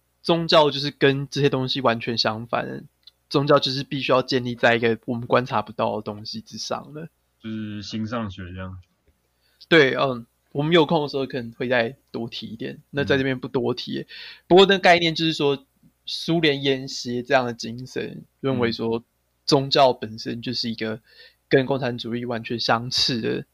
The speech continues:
Speaker 1: 呃，
Speaker 2: 对。
Speaker 1: 存在这样。
Speaker 2: 嗯，嗯。
Speaker 1: 所以在这一部电影里面就在演说，呃，卢布列夫碰到，呃，社会巨变的时候，这个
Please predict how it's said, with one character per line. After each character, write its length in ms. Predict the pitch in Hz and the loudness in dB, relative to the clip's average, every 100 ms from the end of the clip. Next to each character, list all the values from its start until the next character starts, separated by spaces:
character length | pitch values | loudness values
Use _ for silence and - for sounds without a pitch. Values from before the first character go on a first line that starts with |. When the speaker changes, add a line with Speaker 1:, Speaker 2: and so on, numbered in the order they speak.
| _ _ _ _ _ _ | _ _ _ _ _ _
Speaker 1:
呃， 420 | - - 131 - _ _ _ _ _ _ _ _ _ _ - | -2 0 -2 -4 _ _ _ _ _ _ _ _ _ _ -4
Speaker 2:
对。 100 | 110 | 0
Speaker 1:
存 180 | 117 | 0
在 280 | 110 117 110 | 2 2 2
这 80 | 113 | -4
样。 180 | - - | -4 -4
Speaker 2:
嗯， 100 | 92 90 - | -8 -14 -14
嗯。 240 | 98 87 - | -14 -14 -8
Speaker 1:
所 240 | - 160 | 4 6
以 220 | 151 127 _ _ _ _ _ _ _ _ | 6 2 _ _ _ _ _ _ _ _
在 180 | - 185 | 2 4
这 140 | 185 | 4
一 100 | 175 | 0
部 140 | 170 170 | 0 -2
电 220 | 170 151 | 0 0
影 100 | 123 | -2
里 60 | |
面 280 | 117 139 127 - | -4 -4 -4 -4
就 120 | 147 | 0
在 200 | 143 139 | 2 2
演 320 | 135 117 107 | 0 -8 -10
说， 320 | - 117 113 _ _ _ _ - | -12 -10 -10 _ _ _ _ -4
呃， 200 | 120 113 131 | -2 -2 -2
卢 120 | 131 | -4
布 80 | 131 | 2
列 220 | 139 135 | 2 2
夫 180 | - 127 | -2 -8
碰 260 | - 127 | -4 2
到， 340 | 127 117 117 _ _ _ _ _ - | 4 4 4 _ _ _ _ _ -6
呃， 220 | 135 107 | -4 -4
社 280 | - - 147 | -2 4 6
会 100 | 147 | 4
巨 260 | 131 147 127 | 0 -8 -4
变 220 | 135 113 | -4 -4
的 80 | 113 | -4
时 100 | 117 | -6
候， 140 | 123 | -6
这 140 | - | -4
个 180 | 131 123 | -4 -4